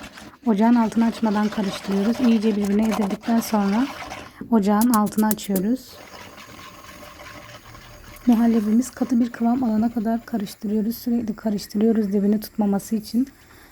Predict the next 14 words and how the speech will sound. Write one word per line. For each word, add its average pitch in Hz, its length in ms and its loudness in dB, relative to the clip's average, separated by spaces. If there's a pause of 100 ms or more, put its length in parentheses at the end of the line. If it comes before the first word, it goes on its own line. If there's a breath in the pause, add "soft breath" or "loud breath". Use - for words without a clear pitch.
(640 loud breath)
Koyu 247 180 4
kıvam 254 280 4
aldıktan 240 420 -2
sonra 226 420 -2
ocağın 220 340 0
altını 226 360 -2
kapatıyoruz. 220 920 -4 (4000 soft breath)
İçine 240 540 2
vanilya, 226 540 2
bir 247 140 0
paket 233 420 -4
vanilya 226 560 2 (1040 soft breath)
ve, 254 520 2
e, 214 260 0